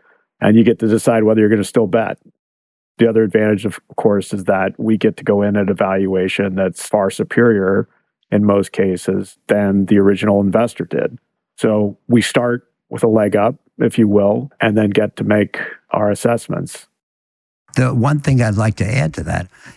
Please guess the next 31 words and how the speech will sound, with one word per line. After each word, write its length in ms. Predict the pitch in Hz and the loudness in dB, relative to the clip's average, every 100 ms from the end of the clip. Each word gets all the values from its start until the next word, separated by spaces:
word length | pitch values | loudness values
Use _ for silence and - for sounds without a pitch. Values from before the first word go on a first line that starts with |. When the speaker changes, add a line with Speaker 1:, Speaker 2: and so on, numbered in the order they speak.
| - | -6
Speaker 2:
is 260 | 113 101 | -2 0
that 300 | 98 104 95 - _ _ | 2 0 -2 -8 _ _
the 240 | - 113 90 _ _ | -4 -4 -4 _ _
biggest 400 | 165 180 139 - | -2 -2 -2 -2
amounts 360 | 117 117 127 120 | 0 0 0 -2
of 140 | 95 | 0
money 400 | 107 98 71 - _ - | 0 0 -6 -12 _ -8
are 420 | 98 90 90 - - | -4 0 -2 -4 -2
lost 580 | 117 123 95 - - - | 0 0 -4 -8 -10 -16
by 160 | - 95 | -8 -4
investors 720 | 90 85 120 - - - - - _ | -2 0 -2 -4 -8 -14 -16 -18 _
when 460 | 110 110 104 90 80 _ - | -2 2 2 2 -4 _ -6
the 80 | 95 | -6
things 360 | - 139 131 | -2 2 2
they're 160 | 101 117 | 2 2
in 140 | 95 | 4
love 220 | 110 120 87 | 4 2 -2
with, 380 | 71 - - _ _ | -8 -14 -20 _ _
it 180 | - 104 | -6 -4
turned 260 | - 117 110 | -2 0 0
out 260 | 98 90 _ _ | 0 -4 _ _
they 120 | 113 | -2
loved 280 | 95 113 113 | 2 2 0
them 140 | 101 90 | -2 -2
too 140 | - | -2
much 500 | 92 85 85 - - _ _ _ _ - | -2 -2 -6 -8 -8 _ _ _ _ -2
and 180 | 98 | 0
overstated 640 | 85 98 - - 92 87 87 | 0 -2 -4 -4 -4 -4 -6
the 100 | 82 | -4
merit. 420 | 87 76 62 - _ _ _ _ _ - | -4 -6 -10 -16 _ _ _ _ _ -6
And 320 | 107 101 87 | 0 0 -2